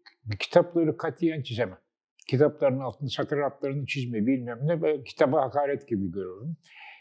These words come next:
Kitapları okurken ufak kağıtlarım bulunur. Önemli bir şey olursa yetmiş beşinci sayfada şu diye öyle notlar alırım ve onu oraya koyarım. Kitapları okuduktan sonra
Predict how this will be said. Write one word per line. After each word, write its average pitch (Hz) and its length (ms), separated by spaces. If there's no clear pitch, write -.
Kitapları 170 540
okurken 170 540
ufak 165 340
kağıtlarım 135 640
bulunur. 104 360
Önemli 147 480
bir 131 60
şey - 160
olursa 117 600
yetmiş 135 400
beşinci 139 400
sayfada 123 800
şu 117 320
diye 139 140
öyle 139 280
notlar 131 360
alırım 117 400
ve 170 60
onu 156 280
oraya 143 320
koyarım. 131 520
Kitapları 190 480
okuduktan 196 600
sonra 143 380